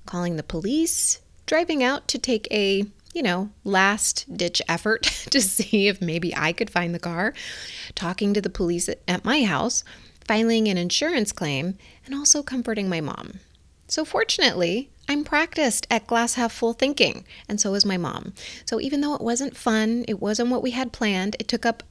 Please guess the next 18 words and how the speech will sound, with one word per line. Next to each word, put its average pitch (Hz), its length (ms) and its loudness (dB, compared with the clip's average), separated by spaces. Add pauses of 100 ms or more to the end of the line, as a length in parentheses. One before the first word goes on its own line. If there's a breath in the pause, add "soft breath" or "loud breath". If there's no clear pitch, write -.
time 226 440 0
that - 260 0
otherwise 226 420 0
I 214 80 0
would 214 140 0
have 208 100 -2
spent - 240 -2
doing 214 220 2
other 233 240 0
things, 220 600 0 (600 loud breath)
and 220 260 0
she - 180 2
was 240 200 0
quite 254 320 -4
attached 254 400 -4
to 226 80 -6
that 240 200 -4
car, 208 480 -2